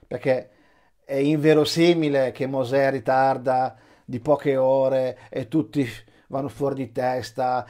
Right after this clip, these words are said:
e portano l'oro e tutta questa storia qua che butti il foglietto e viene fuori, sembra una cosa di fantascienza, di Walt Disney.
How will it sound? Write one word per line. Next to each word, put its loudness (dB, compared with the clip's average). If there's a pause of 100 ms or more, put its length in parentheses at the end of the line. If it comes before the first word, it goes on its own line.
(140)
e -2
portano 2
l'oro 2
e -2
tutta -6
questa -2
storia 4
qua 2
che -2
butti -4
il -8
foglietto 0
e 0
viene -4
fuori, -2 (340)
sembra -8
una -6
cosa 2
di 0
fantascienza, -2
di -6
Walt 2
Disney. -4